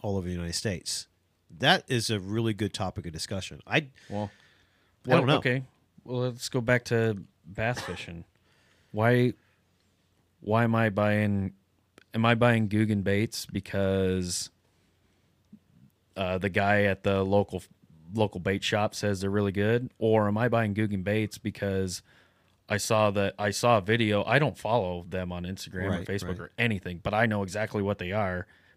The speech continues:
Speaker 2: because I'm involved in the outdoor industry, and it pops up on my YouTube suggested stuff, and I watch their videos, and they have a hundred million people following their crap.
Speaker 1: <laughs> Right.
Speaker 2: Like,
Speaker 1: Good point.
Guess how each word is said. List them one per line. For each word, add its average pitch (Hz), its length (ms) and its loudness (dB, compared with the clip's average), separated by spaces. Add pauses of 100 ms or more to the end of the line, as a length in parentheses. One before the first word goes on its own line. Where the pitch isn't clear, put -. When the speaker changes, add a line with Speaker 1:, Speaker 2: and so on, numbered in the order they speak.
Speaker 2:
because 104 480 2 (640)
I'm 98 380 0 (120)
involved 101 400 0
in 92 80 -2
the 95 60 0
outdoor 98 240 0
industry, 95 320 -4
and 95 60 -2
it 90 60 -4
pops 98 280 -4
up 92 100 -2
on 98 100 -2
my 92 120 -4
YouTube 92 360 -6
suggested 92 540 -10
stuff, - 260 -8
and 95 80 -6
I 87 40 -6
watch 95 240 -2
their 98 100 -6
videos, 92 420 -2
and 92 100 -8
they 92 60 -6
have 92 120 -6
a 95 60 -8
hundred 98 300 -4
million 92 260 -2
people 101 240 -4
following 95 400 -4
their 92 100 -8
crap. - 400 -4 (180)
Speaker 1:
<laughs> - 180 -12
Right. - 120 -10 (1600)
Speaker 2:
Like, 113 180 4 (800)
Speaker 1:
Good 92 140 -10
point. 120 240 -12